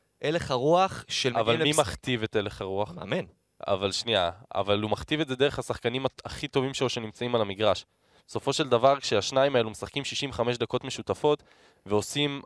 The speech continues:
Speaker 2: עבודה טובה בהתקפה ברוב הזמן, זה בא על חשבון ההגנה. אז השאלה אם אנחנו... מה אנחנו... אני לא חושב, שוב,
Speaker 1: אני חושב
Speaker 2: קטש יכול-
Speaker 1: שמאמן יכול לגרום לשחקנים לפעול לפי איך שהוא רוצה שהם יעבדו. וברגע שקטש לא אומר ללורנזו ובולדווין,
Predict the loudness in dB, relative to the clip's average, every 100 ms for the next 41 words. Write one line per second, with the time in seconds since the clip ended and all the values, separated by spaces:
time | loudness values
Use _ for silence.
0 | _ -6 -2 2 2 2 6 8 8 4
1 | 2 0 4 4 4 -2 -2 2 4 2
2 | 0 0 -2 _ _ _ _ _ -8 4
3 | 6 6 0 -2 0 2 0 0 -2 -6
4 | _ -14 -6 -2 2 4 4 4 0 0
5 | -2 0 -2 -4 2 2 4 0 -6 _
6 | _ _ 0 4 6 4 2 2 0 0
7 | -4 -2 0 4 4 6 6 6 0 0
8 | -4 0 2 2 0 2 0 0 -4 -4
9 | 0 0 2 0 0 -6 -6 -8 -6 -8
10 | -6 -2 -2 -2 -4 -2 0 0 0 -2
11 | -2 -4 -4 -6 -4 -6 -6 _ _ -8
12 | -4 -2 -2 -2 -2 -2 -2 -2 -4 -4
13 | -8 _ _ -4 2 4 4 0 0 2
14 | 2 0 -4 0 0 2 -2